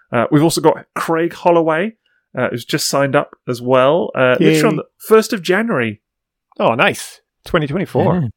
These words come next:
Speaker 1: Yeah.
Speaker 3: New Year's
Speaker 2: Good
Speaker 3: resolution.
Speaker 2: job.
Speaker 3: Listen to
Speaker 2: Yeah.
Speaker 3: all of our stuff.
Speaker 1: I know. Check that out, right? Like, New Year, I'm gonna get on that Patreon, I'm gonna get my mini-sodes.
Speaker 3: Mm.
Speaker 1: Good man, Craig. I think you're doing the right thing.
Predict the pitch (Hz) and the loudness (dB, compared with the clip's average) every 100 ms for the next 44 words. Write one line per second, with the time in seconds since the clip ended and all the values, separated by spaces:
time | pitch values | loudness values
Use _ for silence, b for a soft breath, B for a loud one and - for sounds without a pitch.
0 | _ _ 123 113 185 269 269 185 147 131 | _ _ -2 0 0 0 2 4 2 0
1 | 143 135 180 214 117 107 127 139 127 135 | 0 2 4 4 2 -4 -6 -6 -4 -4
2 | 113 104 113 - 127 139 180 - 113 - | -4 -4 -6 -6 -4 -4 -4 -8 -14 -14
3 | - 185 269 359 330 175 - 240 269 285 | -4 -2 0 2 2 2 0 0 2 2
4 | 175 143 135 139 151 180 175 139 135 143 | 2 0 -2 -4 -4 -4 -2 0 0 -2
5 | - _ _ _ 123 113 - 175 135 135 | -6 _ _ _ -12 -6 0 0 2 -4
6 | - 135 127 123 120 120 - 117 113 170 | -4 -6 -4 -2 -2 -2 -10 -8 -2 -2
7 | 131 127 135 131 123 - 120 123 123 107 | 0 -2 -2 -4 -4 0 2 2 -2 -2
8 | 127 156 113 - _ _ _ 123 - 113 | -2 -2 -4 -10 _ _ _ -8 -4 -4
9 | 104 - 110 110 _ _ _ - 117 110 | -2 -2 -2 -2 _ _ _ -12 -10 -4
10 | 117 113 113 110 127 117 | -2 0 0 0 -2 -2